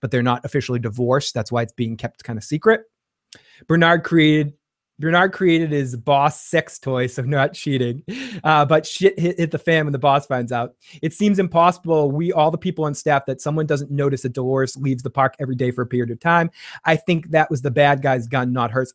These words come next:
Thank you, Critch. Okay, fair enough. Um, maybe the Groundhog's Day type of thing. Or maybe she remembers previous revisions in the days of the same events. Uh, think not, think <laughs> Jesus. Or they're just using Windows ten.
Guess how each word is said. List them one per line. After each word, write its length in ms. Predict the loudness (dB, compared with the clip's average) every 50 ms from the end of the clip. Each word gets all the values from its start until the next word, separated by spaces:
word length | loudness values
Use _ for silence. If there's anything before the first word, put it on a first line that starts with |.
| _ _ _
Thank 220 | 2 2 4 2
you, 80 | -2 0
Critch. 240 | 0 -2 -2 -2 -6
Okay, 300 | -6 -4 -2 -4 -4 -4 _ _ _ _ _
fair 160 | 0 2 2
enough. 320 | 2 0 -2 -2 -4 _ _ _ _ _ -20 _ _ 0
Um, 460 | 2 2 4 4 2 2 0 2 2
maybe 300 | 4 4 4 2 2 0
the 80 | -2
Groundhog's 600 | 0 2 2 2 2 2 2 2 2 2 2 0
Day 220 | -2 0 0 0 0
type 220 | -2 -4 -4 -4
of 100 | -6 -6
thing. 300 | -4 -2 -2 -2 -4 -8 _ _ _ _ _ _ _ _ _ _ _
Or 80 | 2 4
maybe 240 | 6 6 6 6 4
she 140 | 2 0 0
remembers 340 | 2 2 4 4 2 0
previous 480 | 0 -2 -2 -2 0 0 -2 -4 -4 -6
revisions 580 | -8 -6 -4 -4 -2 -2 -2 -2 -2 -6 -6 -6
in 80 | -6
the 60 | -6
days 240 | 0 2 2 2 2
of 60 | -2
the 40 | -6
same 220 | -6 -6 -4 -4 -4
events. 420 | -2 2 2 2 2 0 -4 -12 _ _ -20 -20 _ _ _ _ _ _ _
Uh, 260 | 2 4 6 6 4
think 300 | 2 2 0 -2 -2 0
not, 460 | 0 0 2 4 4 4 4 2 0 _ _ _ _ _
think 240 | -4 -4 -2 -2 -2
<laughs> 40 | -6
Jesus. 380 | -6 -8 -8 -10 -10 -16 -20 _ _ _ _ _ -12 -10 -8 -8 -10 -10 -12 -12 -2 2
Or 240 | 6 6 8 8 8
they're 140 | 8 6 6
just 180 | 4 2 0 2
using 300 | 0 0 0 0 -2 0
Windows 340 | 0 2 2 2 0 -2
ten. 360 | -6 -4 -2 -2 -2 -2 -4